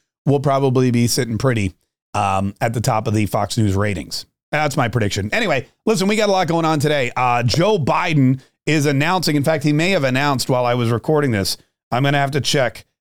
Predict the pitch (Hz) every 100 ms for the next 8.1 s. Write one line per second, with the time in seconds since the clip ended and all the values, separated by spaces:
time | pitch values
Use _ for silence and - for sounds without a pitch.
0 | - 143 147 139 208 220 190 180 214 202
1 | 165 190 156 160 147 151 165 156 156 156
2 | 139 147 143 147 151 - 147 139 143 151
3 | 143 120 156 160 127 143 151 147 120 143
4 | 131 - - _ - 135 139 170 233 233
5 | 202 202 - 165 202 185 190 196 185 190
6 | 190 160 185 190 170 175 180 175 180 180
7 | 202 190 175 175 185 175 156 156 170 147